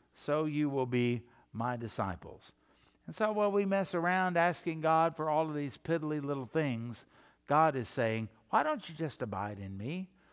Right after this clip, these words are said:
And why don't you just bear fruit? And why don't you get excited about the spiritual fruit that you get ready to bear? And why don't you bear it for my glory? And why don't you make that the object of your prayer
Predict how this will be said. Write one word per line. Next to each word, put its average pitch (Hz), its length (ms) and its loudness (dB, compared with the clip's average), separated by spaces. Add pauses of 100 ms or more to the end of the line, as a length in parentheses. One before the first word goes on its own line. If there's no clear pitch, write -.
(340)
And 175 120 6
why 220 140 8
don't 247 260 2
you 160 60 -6
just 147 320 -4
bear 135 220 0
fruit? 127 480 0 (240)
And 160 100 2
why 226 140 10
don't 240 200 4
you 196 80 0
get 185 140 4
excited 180 560 4
about 165 240 4
the 147 100 -4
spiritual 165 520 2
fruit 165 340 4
that 147 160 -4
you 147 80 -4
get 151 220 -2 (280)
ready 143 320 0
to 127 100 -2
bear? 151 460 6 (220)
And 160 120 4
why 220 140 10
don't 247 200 0
you 175 100 0
bear 147 340 4
it 190 160 0
for 147 100 2
my 143 240 2
glory? 135 540 0 (200)
And 156 120 0
why 196 120 4
don't 202 220 -4
you 170 80 -4
make 160 200 -4
that 147 300 -2
the 131 240 -6
object 135 560 -2
of 120 160 -4
your 110 120 -2
prayer 123 440 0